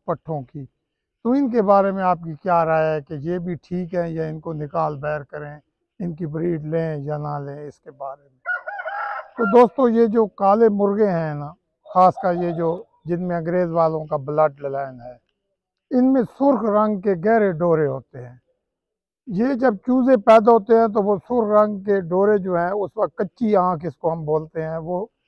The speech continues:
वो लाल भी होती है और पीले रंग में भी होती है, मेहंदी कलर की भी होती है। जब ये जवान होते हैं, दो साल के होते हैं, तो इनकी आंखें साफ हो जाती हैं और वो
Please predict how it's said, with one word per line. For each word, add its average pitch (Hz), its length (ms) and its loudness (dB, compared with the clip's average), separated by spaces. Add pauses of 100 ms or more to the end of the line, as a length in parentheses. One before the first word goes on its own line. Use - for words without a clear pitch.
(260)
वो 185 100 0
लाल 196 400 8
भी 214 140 0
होती 208 320 0
है 190 300 -2
और - 240 -6
पीले 214 340 2
रंग 175 240 2
में 156 120 -6
भी 139 160 -12
होती 127 360 -16
है, 127 120 -20 (800)
मेहंदी 214 340 4
कलर 185 320 2
की 160 140 -10
भी 143 140 -10
होती 135 360 -14
है। 143 140 -20 (920)
जब 220 220 4
ये 240 160 6
जवान 220 500 6
होते 202 320 2
हैं, 185 320 -4 (380)
दो 214 240 4
साल 180 320 2
के 156 120 -6
होते 160 220 -4
हैं, 185 140 0
तो 208 80 -2
इनकी 190 260 -2
आंखें 175 300 -2
साफ 170 380 2
हो 147 120 -8
जाती 143 340 -8
हैं - 100 -14 (680)
और 202 180 8
वो 202 100 6